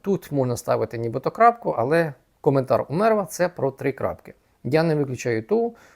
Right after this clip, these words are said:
що рано чи пізно у парламенті будуть розглядати зміни до чинного закону про мобілізацію, про зниження мобілізаційного віку. Чому? Ви добре, друзі, знаєте,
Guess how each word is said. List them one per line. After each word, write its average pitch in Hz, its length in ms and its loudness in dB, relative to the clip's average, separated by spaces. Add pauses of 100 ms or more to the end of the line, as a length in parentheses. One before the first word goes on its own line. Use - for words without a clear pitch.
що 147 360 0
рано 143 240 2
чи 131 120 -4
пізно 190 360 -2
у 120 40 -4
парламенті 131 520 -2
будуть 123 380 0
розглядати 117 500 -2
зміни 120 300 -6
до 110 120 -12
чинного 120 280 -10
закону 113 380 -10
про 113 240 -2
мобілізацію, 123 680 -2 (320)
про 202 180 0
зниження 156 520 -2 (120)
мобілізаційного 123 720 -4
віку. 90 340 -12
Чому? 202 300 2 (720)
Ви 123 180 -2
добре, 196 240 2
друзі, 151 280 0
знаєте, 113 420 -8